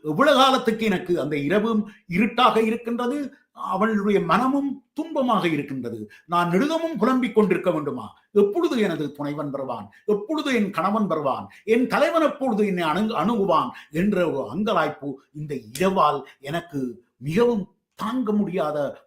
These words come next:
வெறுப்பாக இந்த இரவை நான் வெறுக்கிறேன் என்று ஆணித்தரமாக தலைவி மிகவும் புலம்புகின்ற பாங்கை பாருங்கள். அழகாக வள்ளுவர் எடுத்துரைக்கின்றார். "கொடியார் கொடுமையின் தாம் கொடிய இந்நாள் நெடிய கழியும் இரா" என்ற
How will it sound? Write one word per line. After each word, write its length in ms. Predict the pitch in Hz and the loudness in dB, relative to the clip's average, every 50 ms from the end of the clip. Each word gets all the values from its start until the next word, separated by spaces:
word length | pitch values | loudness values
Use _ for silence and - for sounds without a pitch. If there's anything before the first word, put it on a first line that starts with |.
| - 110 107 | -20 -2 4
வெறுப்பாக 580 | 175 208 262 320 330 330 - 262 240 240 214 196 | 6 6 6 6 2 0 2 2 2 2 2 -2
இந்த 340 | 180 170 165 156 151 - - - - | -4 -2 -2 -2 -2 -4 -6 -12 -14
இரவை 380 | - 151 165 185 180 180 165 147 | -8 -2 0 0 2 2 0 -2
நான் 300 | 147 147 139 135 123 - | -2 -4 -4 -6 -4 -2
வெறுக்கிறேன் 580 | - 190 277 311 - - - 220 233 196 185 180 | 0 2 2 2 0 -4 -4 0 0 0 2 0
என்று 360 | 151 151 143 156 151 135 - - - - | -2 -6 -6 -8 -8 -8 -10 -14 -6 0
ஆணித்தரமாக 760 | - 233 262 269 285 - - 190 180 175 170 160 - 160 - - | 2 2 2 2 0 -2 -2 -2 0 0 0 -2 -2 -2 -4 -4
தலைவி 500 | - 147 - 190 190 147 156 135 110 104 - - _ | -2 0 0 0 0 -2 -6 -6 -8 -10 -14 -20 _
மிகவும் 680 | _ 147 156 170 214 294 311 285 247 180 147 113 - - _ _ _ - - - _ _ | _ -6 -2 -2 0 0 0 -2 -4 -4 -4 -8 -12 -16 _ _ _ -20 -20 -20 _ _
புலம்புகின்ற 680 | - 208 262 294 330 330 247 170 240 208 160 156 - - | 0 2 2 2 2 0 -2 -2 0 0 -2 -2 -4 -4
பாங்கை 380 | - 156 196 269 320 262 220 202 | -4 -4 -4 -2 0 0 0 0
பாருங்கள். 540 | - - 151 143 127 123 113 101 107 101 - - - - | 0 0 0 0 -2 -4 -6 -8 -10 -10 -12 -14 -12 -6
அழகாக 480 | 160 208 233 220 180 170 156 170 165 | -2 0 2 4 4 4 4 4 4
வள்ளுவர் 560 | 143 160 165 175 165 151 151 139 120 - - - | 4 2 0 0 0 -2 -4 -4 -6 -12 -10 -4
எடுத்துரைக்கின்றார். 720 | 175 175 185 180 180 170 156 - 147 143 127 120 117 - - | -2 0 0 0 0 -2 -2 -2 -4 -4 -4 -4 -6 -6 -8
"கொடியார் 420 | - 104 123 160 160 175 196 214 | -10 -6 -2 2 4 6 6 6
கொடுமையின் 520 | 202 180 175 196 208 214 202 226 240 254 240 | 4 2 0 2 2 2 2 0 0 0 2
தாம் 280 | 220 208 214 240 254 | 2 2 2 2 2
கொடிய 400 | 247 220 226 262 262 262 240 - - - - | 0 0 0 2 0 0 0 -2 -6 -4 0
இந்நாள் 640 | 190 247 370 381 349 277 247 214 185 165 147 - - - | 0 0 2 2 2 4 4 4 4 2 -2 -6 -4 0
நெடிய 400 | 180 208 262 330 427 403 330 - | 4 4 4 4 4 4 4 4
கழியும் 540 | - 240 240 226 208 214 190 180 165 147 - - _ | 4 2 2 2 2 2 2 0 -2 -6 -10 -14 _
இரா" 400 | 151 147 151 170 214 240 240 220 | -10 -8 -2 2 4 4 4 4
என்ற 400 | 175 165 165 139 139 131 - - | 2 -2 -4 -4 -4 -4 -6 -6